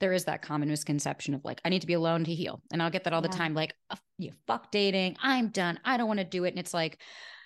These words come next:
Speaker 1: "I hate to break it to everybody." you will get triggered your entire life 'cause you're human.
Speaker 2: Yeah.
Speaker 1: And, like, even now I am, you're married. I am in the healthiest relationship I've ever been. And I get triggered constantly
Speaker 2: Mm-hmm.
Speaker 1: of just little things where somebody will, you know, your partner says something and you're like,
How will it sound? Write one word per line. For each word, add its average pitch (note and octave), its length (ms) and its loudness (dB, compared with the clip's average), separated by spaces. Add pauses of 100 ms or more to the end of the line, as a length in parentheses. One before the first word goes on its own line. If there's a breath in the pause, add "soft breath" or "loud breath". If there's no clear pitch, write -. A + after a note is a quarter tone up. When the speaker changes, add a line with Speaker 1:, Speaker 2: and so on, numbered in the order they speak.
(120 loud breath)
Speaker 1:
"I - 180 -2
hate G#3 240 0
to A#3+ 80 0
break D#3 300 0
it F#3+ 80 0
to D#3+ 180 2
everybody." A#3 640 4 (340)
you G3 220 2
will B3 140 4
get G#3 180 0
triggered F#3+ 400 0
your F#3+ 100 0
entire G3 460 0
life E3 220 0
'cause E3+ 120 -2
you're D3+ 80 -4
human. D3+ 440 -2
Speaker 2:
Yeah. E3+ 140 -10
Speaker 1:
And, E3+ 120 -8
like, E3+ 220 -14 (100)
even A#3 320 4
now G3+ 280 4
I F3+ 160 2
am, G#3+ 300 2
you're E3 220 -4
married. G3 480 2 (240 loud breath)
I G3+ 140 2
am A3 160 4
in G3 80 2
the E3 80 2
healthiest G#3 720 -2
relationship F3 500 -2
I've E3 120 2
ever E3 140 0
been. E3 340 0 (260 loud breath)
And F#3 260 0
I G3+ 300 2
get G3 360 -2
triggered F#3 460 -2
constantly - 960 -4
Speaker 2:
Mm-hmm. F#3 280 -8
Speaker 1:
of G#3+ 160 4
just B3 200 2
little C4 360 6
things D4+ 440 6
where G#3 80 2
somebody A#3+ 300 4
will, B3+ 120 4
you C4+ 100 2
know, F#3 300 0
your A#3 200 2
partner C4 340 4
says D4 300 2
something A#3 360 4
and G3+ 80 2
you're G3+ 120 0
like, F#3+ 200 0